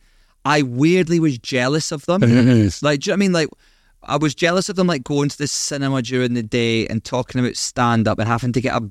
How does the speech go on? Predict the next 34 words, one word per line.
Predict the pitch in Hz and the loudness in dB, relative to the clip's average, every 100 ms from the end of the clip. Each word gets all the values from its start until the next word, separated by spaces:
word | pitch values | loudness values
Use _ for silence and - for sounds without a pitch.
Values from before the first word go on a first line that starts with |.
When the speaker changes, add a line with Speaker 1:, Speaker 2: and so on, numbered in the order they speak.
| - | -8
Speaker 1:
bus | - 120 110 - | -2 -2 -2 -4
to | 113 | -6
gigs | 101 120 110 98 | 0 0 0 -4
'cause | 101 | -2
they | 107 | 0
had | 107 107 | 0 0
no | 113 | 0
money. | 107 120 113 98 92 | 2 2 2 0 0
And | 98 | 0
I | 104 | 0
was | 107 | -2
like, | 110 | -2
"Well, | 110 127 | -2 -2
I've | 120 | -2
got, | 170 147 | -4 -2
like," | 147 - _ _ - - _ - | -4 -8 _ _ -20 -20 _ -2
I | |
wasn't, | 180 220 180 135 131 139 | 0 2 2 0 -2 -2
obviously, | 156 143 - 101 | 0 0 -2 -2
I | |
was | 107 | -2
doing | - 104 95 _ - | -2 -2 -4 _ -6
Kids | 117 98 | -4 -2
T | - | 0
V. | 107 104 | 2 2
Like, | 92 90 | 2 0
I | |
wasn't, | 98 110 101 87 | 0 0 0 0
like, | 92 - | -2 0
meant, | 104 101 | -2 0
it | 104 | -2
was | 104 | 0
like | 113 | -2
a, | 107 | -2